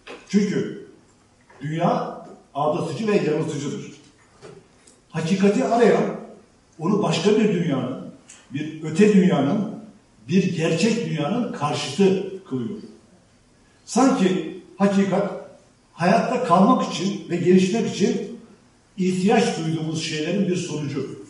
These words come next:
toplamı. Yani Nietzsche'nin deyişiyle onsuz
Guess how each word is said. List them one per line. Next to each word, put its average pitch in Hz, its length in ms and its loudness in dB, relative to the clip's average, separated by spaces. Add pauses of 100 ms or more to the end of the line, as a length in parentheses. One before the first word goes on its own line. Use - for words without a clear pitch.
(180)
toplamı. 131 420 -4 (680)
Yani 180 400 2 (440)
Nietzsche'nin 165 560 -6
deyişiyle 131 720 -6 (220)
onsuz 190 760 0